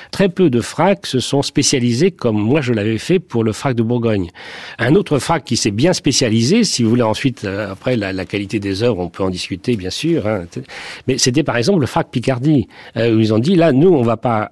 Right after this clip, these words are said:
euh, si vous voulez, se lancer aussi dans une politique comme ça, à tous azimuts, hein, euh, mais on va uniquement acquérir du dessin.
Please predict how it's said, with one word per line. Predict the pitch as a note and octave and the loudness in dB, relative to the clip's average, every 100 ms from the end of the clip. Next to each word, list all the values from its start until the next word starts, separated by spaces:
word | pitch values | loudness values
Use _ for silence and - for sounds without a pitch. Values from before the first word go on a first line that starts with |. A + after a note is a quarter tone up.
| - | -4
euh, | G#2 G2+ G2 | -4 -4 -6
si | F#2+ A2+ | -8 -4
vous | G2+ | -2
voulez, | G#2 C3 | 2 2
se | - | 2
lancer | A2+ A2+ - C#3+ | 2 0 2 2
aussi | A2 - | 2 0
dans | A#2 | -2
une | F2+ G#2 | -2 -2
politique | G#2 G2 - B2+ - | -2 -4 -2 -4 -4
comme | F#2 | -8
ça, | - B2 G#2+ G2 | -2 -2 0 -2
à | G2 - - - | -4 -8 -14 -2
tous | A#2 G#2 | 0 2
azimuts, | G#2+ C3 G#3+ B3 - | 4 4 4 2 0
hein, | B2 F3+ E3+ | 2 2 0
euh, | B2 B2 A2+ | 0 0 2
mais | D3 F#3+ | 2 4
on | B2+ | 2
va | C#3+ D3 | 0 0
uniquement | C3 F3 D3 F3+ | 2 2 2 0
acquérir | C3+ - C3 E3+ G3+ - | 0 0 -2 2 0 0
du | B2+ C3 | -2 2
dessin. | B2 - F2 | 2 2 -2